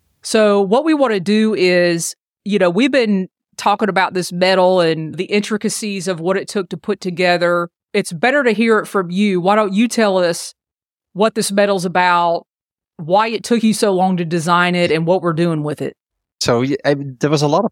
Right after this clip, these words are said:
Speaker 2: pressure with the design of this medal because y'all came up with the idea, right? You had explained about the documentary and kind of wanted to associate a medal with it.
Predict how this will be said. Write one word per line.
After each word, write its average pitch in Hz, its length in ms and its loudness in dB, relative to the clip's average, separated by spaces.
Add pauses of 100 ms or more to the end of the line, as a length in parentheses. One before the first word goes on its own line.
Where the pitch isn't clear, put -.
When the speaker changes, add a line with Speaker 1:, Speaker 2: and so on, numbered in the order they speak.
Speaker 2:
pressure 107 600 0
with 101 180 -6 (120)
the 120 100 0
design 110 320 0
of 101 100 -2
this 120 200 0
medal 98 260 2
because 107 380 -2 (540)
y'all 135 240 0
came 160 200 -2
up 143 120 0
with 131 80 -2
the 123 120 2
idea, 98 560 0
right? 104 400 -2
You 104 200 -8
had 101 80 -8 (220)
explained 143 440 -2
about 117 300 -2
the 110 60 -6
documentary 101 840 -2 (360)
and - 120 -10
kind 151 240 -2
of 147 60 0
wanted 123 200 0
to - 80 -2
associate 123 680 0
a 98 60 -2
medal 127 420 0
with 143 220 -2
it. 139 340 -2